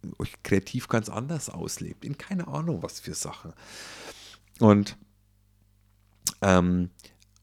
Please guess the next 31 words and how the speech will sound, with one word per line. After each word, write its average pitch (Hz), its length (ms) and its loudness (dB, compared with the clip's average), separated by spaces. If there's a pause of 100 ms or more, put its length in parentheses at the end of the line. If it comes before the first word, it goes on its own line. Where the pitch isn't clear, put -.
(680)
nicht 131 300 4
verwechseln 147 960 6 (840)
mit, - 600 4 (120)
ähm, 110 340 0 (200)
ich - 240 -2
drück 143 320 2
mich 143 300 2
innerhalb 117 460 4
der 101 120 4
Musik 98 460 2
am 92 100 -2
Schlagzeug - 600 2
ganz, 78 300 -2
ganz 82 260 -2
kreativ 80 840 -2
aus. - 420 -10 (380)
Ich - 120 -6
meine, 104 160 6
das 87 120 0
ist - 220 0
auch 85 380 2
was, 123 520 -2 (320)
aber 92 200 6
da 120 180 6
dürft 139 280 4
ihr 110 100 4
bitte 117 240 2
nie 127 280 2
vergessen, 113 840 -2 (260)
der 82 100 4
Chef - 600 0